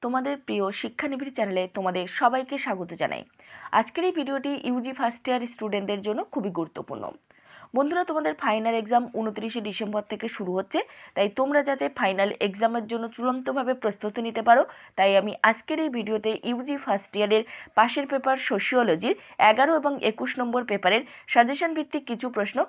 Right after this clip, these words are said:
শেয়ার করব। তো বন্ধুরা, তোমরা যারা সেলফ স্টাডি করছো, এই প্রশ্নগুলি ভালোভাবে পড়লে তোমরা অবশ্যই এর মধ্যে অনেক প্রশ্ন কমন পেয়ে যাবে, তাই ভিডিওটি মন দিয়ে দেখো।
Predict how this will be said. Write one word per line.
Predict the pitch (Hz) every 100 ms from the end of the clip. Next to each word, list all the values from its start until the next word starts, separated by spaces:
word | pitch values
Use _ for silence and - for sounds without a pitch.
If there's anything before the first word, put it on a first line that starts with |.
| - -
শেয়ার | - 190 175
করব। | 165 160 123 - - - -
তো | 277
বন্ধুরা, | 294 285 302 294
তোমরা | 254 220
যারা | 214 220 226
সেলফ | 226 185
স্টাডি | - - 214
করছো, | 233 247 247 440 - - -
এই | 254
প্রশ্নগুলি | 262 269 247 254 247 254
ভালোভাবে | 226 196 254 240 247
পড়লে | 247 240 254
তোমরা | 208 175 -
অবশ্যই | 208 233 262 254 254 277 - -
এর | 214
মধ্যে | 202 208 208 -
অনেক | 233 269 -
প্রশ্ন | 202 196 262 - _
কমন | 214 190 185
পেয়ে | 170 135
যাবে, | 156 - - - - _
তাই | 202 196
ভিডিওটি | 214 220 254 453 - _
মন | 214 226 208
দিয়ে | 139
দেখো। | - - -